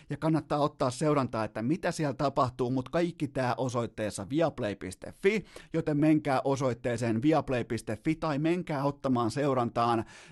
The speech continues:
Instagramissa Viaplay tai sitten, ää, Viasat Urheilu. Sieltä löytyy jatkuvaa tietoa siitä, että mitä tulee seuraavaksi, mikä finaalisarja tulee seuraavaksi ja mitä tulee näitten jälkeen, koska nythän tilanne on se, että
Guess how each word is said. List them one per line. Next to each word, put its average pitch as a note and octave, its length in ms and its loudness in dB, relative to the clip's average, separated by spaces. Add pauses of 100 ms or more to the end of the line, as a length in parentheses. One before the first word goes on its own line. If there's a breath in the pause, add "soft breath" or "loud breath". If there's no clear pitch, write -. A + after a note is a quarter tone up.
Instagramissa C#3+ 920 0 (240 soft breath)
Viaplay A#2+ 680 0 (280 loud breath)
tai A#2 200 0
sitten, A2+ 400 -2
ää, G2+ 220 -2
Viasat B2+ 500 0
Urheilu. D#3 680 2 (180 loud breath)
Sieltä D#3 280 0
löytyy C#3 360 2
jatkuvaa C#3 560 0
tietoa B2 520 0
siitä, A#2+ 340 -2
että G2 200 -4
mitä C3+ 280 0
tulee G#2 340 0
seuraavaksi, D3 720 4 (180 loud breath)
mikä D3+ 360 2
finaalisarja A2+ 540 0
tulee F#2+ 300 -4
seuraavaksi D3+ 560 2
ja C#3 40 0
mitä F#3+ 200 0
tulee D3+ 340 0
näitten D3 560 0
jälkeen, D3+ 440 2
koska B2 220 -2
nythän D3 220 0
tilanne C#3+ 320 2
on A#2+ 80 -4
se, C#3 160 0
että B2 260 0